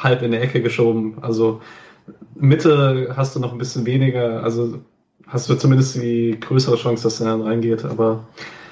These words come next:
ja, ich hätte ihn auch lieber, wenn er, wenn ihn jemand in die Mitte schießt, dann aber bitte Vollspann mit Power und unter die Latte.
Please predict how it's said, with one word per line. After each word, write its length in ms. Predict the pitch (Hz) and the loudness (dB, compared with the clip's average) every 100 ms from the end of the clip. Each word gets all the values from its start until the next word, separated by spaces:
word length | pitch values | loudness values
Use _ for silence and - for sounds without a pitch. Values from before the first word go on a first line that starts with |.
| - - - - | -20 -20 -10 0
ja, 320 | 101 98 - - | 2 2 -4 -10
ich 160 | 120 - | -2 2
hätte 140 | 139 | 4
ihn 100 | 135 | 4
auch 180 | 127 127 | 2 2
lieber, 220 | 135 123 | 2 4
wenn 140 | 123 131 | 2 2
er, 320 | 127 127 110 | 0 -2 -4
wenn 220 | 123 139 | -2 0
ihn 140 | 135 127 | 0 -2
jemand 260 | 127 120 | -2 -2
in 60 | 117 | -2
die 60 | 117 | -4
Mitte 200 | 120 - | -4 -6
schießt, 280 | - - 117 | -8 -6 -2
dann 100 | 110 | 0
aber 140 | 110 | 0
bitte 160 | 113 - | -2 -2
Vollspann 460 | 117 113 - 113 | 2 2 2 0
mit 140 | 107 107 | 0 -2
Power 300 | 117 113 117 | 2 4 4
und 100 | 107 | 0
unter 220 | 107 113 | -4 -6
die 160 | 110 107 | -6 -8
Latte. 380 | 107 110 113 | -8 -8 -8